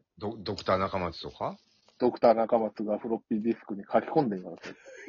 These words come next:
Speaker 1: <laughs> もうそのディスクも今、取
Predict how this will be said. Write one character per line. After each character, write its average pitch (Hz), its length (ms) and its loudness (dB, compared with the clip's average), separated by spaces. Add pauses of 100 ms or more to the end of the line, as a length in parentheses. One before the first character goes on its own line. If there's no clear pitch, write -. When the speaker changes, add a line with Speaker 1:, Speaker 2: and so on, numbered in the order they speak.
(540)
Speaker 1:
<laughs> - 1700 2
も 113 100 -10
う 107 40 -10
そ 180 100 -8
の 196 120 -2
デ 190 120 -4
ィ 185 40 -6
ス 151 60 -12
ク 123 140 -10
も 110 160 -4
今、 117 120 -8
取 - 120 -18